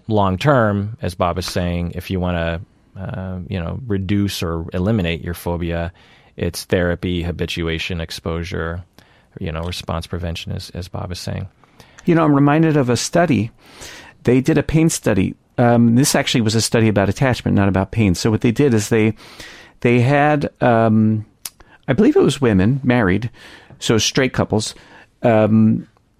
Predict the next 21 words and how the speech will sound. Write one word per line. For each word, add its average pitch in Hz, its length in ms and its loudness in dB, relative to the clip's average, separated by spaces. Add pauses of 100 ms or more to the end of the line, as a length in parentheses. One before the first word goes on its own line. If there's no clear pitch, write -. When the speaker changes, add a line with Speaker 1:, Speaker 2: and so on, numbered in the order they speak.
(1160)
Speaker 2:
um, 110 720 4
go 123 200 4
into 165 220 2
an 156 80 4
M 131 160 4
R 123 200 4
I. 92 300 4
So - 160 -2
the 113 120 4
M 127 140 4
R 143 80 4
I, 123 140 2
I 113 40 2
think, 165 260 0
was, - 380 -4 (580)
it 120 160 0
was 113 540 0 (380)
imaging 131 440 4
their 107 140 2
brains, 104 640 0 (640)
and 117 480 2